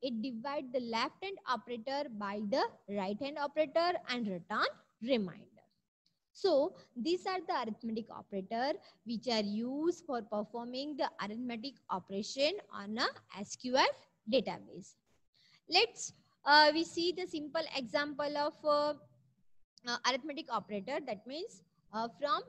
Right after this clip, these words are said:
S Q L command prompt, we use the arithmetic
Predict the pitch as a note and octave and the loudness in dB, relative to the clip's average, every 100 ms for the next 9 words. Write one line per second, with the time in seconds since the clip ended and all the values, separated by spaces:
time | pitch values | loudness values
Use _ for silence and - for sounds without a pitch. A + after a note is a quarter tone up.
0 | - B3+ C#4 - G#4 G#4+ D4 A#3 A3 A3 | -6 -6 -6 -4 -2 -2 -2 -4 -6 -8
1 | - A#3+ D#4 C#5 _ _ _ - G#3 C4+ | -8 -4 -4 -4 _ _ _ -12 -4 -2
2 | A#3 C#4+ D#4 C#4 - - G#3 - B3 C#4 | 0 2 2 0 -4 -8 -6 0 2 2
3 | - C#4+ | -2 -8